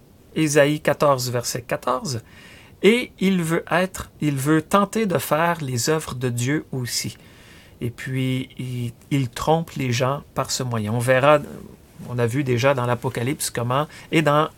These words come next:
deux Thessaloniciens chapitre deux, comment lors de son apparition, il va faire des œuvres miraculeuses et les gens vont, pff, être bluffés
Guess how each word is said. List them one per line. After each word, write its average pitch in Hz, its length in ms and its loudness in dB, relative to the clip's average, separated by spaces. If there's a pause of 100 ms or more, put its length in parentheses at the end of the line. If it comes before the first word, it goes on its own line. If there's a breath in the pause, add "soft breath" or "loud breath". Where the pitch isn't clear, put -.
(160)
deux 143 240 2
Thessaloniciens 135 680 -2
chapitre - 440 -8
deux, 127 180 -2
comment 127 320 -4
lors 147 160 6
de 131 80 0
son 135 180 -2
apparition, 120 600 -6
il 117 60 -4
va 107 100 -6
faire 127 280 -6
des 110 220 -6
œuvres 110 340 -4
miraculeuses 131 800 -2
et - 20 -6
les 113 140 -6
gens 127 180 -2
vont, 117 180 -4
pff, - 160 -14 (880 loud breath)
être 123 360 -2
bluffés 123 580 4